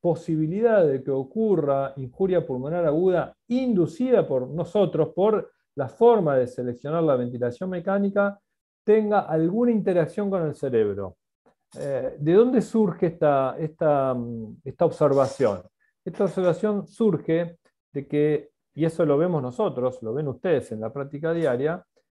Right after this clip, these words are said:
de que, eh, es muy difícil trasplantar pulmones. Eh, a veces los pacientes,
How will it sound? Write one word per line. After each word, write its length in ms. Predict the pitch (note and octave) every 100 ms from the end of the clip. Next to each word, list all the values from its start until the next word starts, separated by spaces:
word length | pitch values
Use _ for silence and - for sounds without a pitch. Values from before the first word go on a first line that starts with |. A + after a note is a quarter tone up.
| _
de 300 | D3 D#3 D#3
que, 380 | D#3+ D#3+ - - _ -
eh, 200 | D3+ D3+
es 100 | F3+
muy 220 | A3 B3+
difícil 500 | G#3 - A3+ G#3+ G3+
trasplantar 640 | F3+ F3+ - D#3 D#3 F3+ E3
pulmones. 720 | D3+ C#3 A2 G2+ F#2+ - _ _ _ _ _
Eh, 260 | B2+ B2 -
a 140 | D3+
veces 340 | F3 G#3 G#3+ F#3+
los 140 | F3+
pacientes, 720 | - D#3 G#3 G#3 G#3 F#3+ E3+